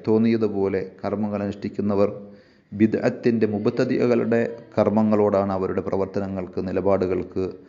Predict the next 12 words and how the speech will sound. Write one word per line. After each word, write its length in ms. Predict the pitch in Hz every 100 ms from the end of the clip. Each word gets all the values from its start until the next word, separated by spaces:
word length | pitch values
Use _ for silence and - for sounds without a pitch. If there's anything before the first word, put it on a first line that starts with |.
| - _
സാമ്യമുള്ളത്. 800 | - 98 107 113 110 101 101 104 - - - _ _
ആന്തരികമായി 840 | 98 107 113 123 120 123 117 110 113 117 -
നിയ്യത്ത് 420 | 110 107 113 117
നന്നാകാത്ത, 680 | 117 107 104 104 101 98 95 101 -
ഇഖ്ലാസില്ലാത്ത 960 | 101 117 117 123 127 117 107 110 107 98
ആളുകളുടെ 420 | 101 101 101 98
പ്രവർത്തനം 600 | - 98 101 - 101 113 147 - - _ _ _
മുനാഫിക്കുകളുടെ 920 | 95 98 113 117 131 - 127 123 117 -
കർമ്മങ്ങളോടാണ് 880 | - 104 101 104 101 95 90 92 92 90
സാദൃശ്യമായിട്ടുള്ളത്. 1120 | - - 90 92 - 92 90 85 82 - - - - _ _ - - -
അതുകൊണ്ട് 420 | 117 131 131 127 139 -
ഈ 80 | -